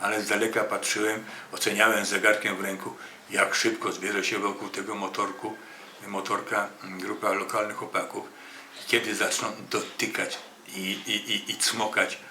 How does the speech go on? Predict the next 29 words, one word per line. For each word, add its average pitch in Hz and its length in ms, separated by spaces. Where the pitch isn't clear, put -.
och, - 480
ach, 95 240
a 95 260
wyglądał 104 520
bardzo 104 280
ładnie. 104 200
Zawsze 127 340
był 107 180
czyściuteńki, 113 720
piękne 113 440
chromy 98 360
na 101 120
felgach, 92 480
na 101 100
kołach. 101 340
Jeszcze 104 280
z - 100
tyłu 135 280
miał 113 340
taki - 260
kuferek, 120 540
który 101 200
potem 113 360
jeździł 98 320
w 101 60
mojej 110 280
M 107 180
Z 160 240
C - 160